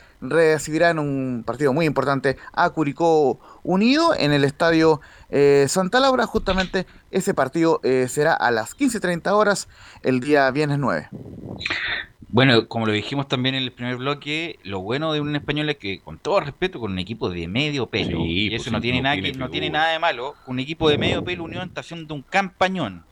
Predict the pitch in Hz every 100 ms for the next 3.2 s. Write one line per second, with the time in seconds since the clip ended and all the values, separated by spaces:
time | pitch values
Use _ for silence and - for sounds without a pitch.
0 | _ - - - - - - 127 135 120
1 | 110 110 104 123 131 - 90 85 90 98
2 | 95 147 139 90 73 _ - - - -
3 | -